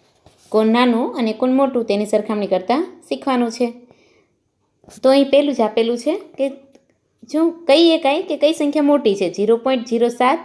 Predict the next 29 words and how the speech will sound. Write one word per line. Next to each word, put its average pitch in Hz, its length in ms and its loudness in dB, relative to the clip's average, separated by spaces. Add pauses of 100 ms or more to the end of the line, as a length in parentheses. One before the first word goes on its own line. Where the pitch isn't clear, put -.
(180)
કે 214 80 0
ઝીરો 226 240 0
પોઇન્ટ 220 300 0
એક, 190 120 -6 (400)
બેમાંથી 302 260 0
કોણ 339 340 0
મોટી 269 320 2
છે? 170 240 -12 (400)
તો 220 60 -4
બે 202 340 -4
સરખા 247 600 2
કદના 233 460 0 (160)
ચોરસ 269 400 2
કાગળ 226 200 2
લેવાના, 175 460 -4 (420)
તેને 277 220 -2 (580)
સો 311 200 6
સમાન 277 420 0
ભાગોમાં 240 600 -2
વિભાજિત 240 540 -2
કરવાના. 233 400 -2 (460)
ઝીરો 254 240 2
પોઇન્ટ 349 260 -4
ઝીરો 277 220 2
સાત 254 240 2
દર્શાવવા 226 460 0
માટે 262 300 0
આપણે 220 340 -2
સોમાંથી 285 800 2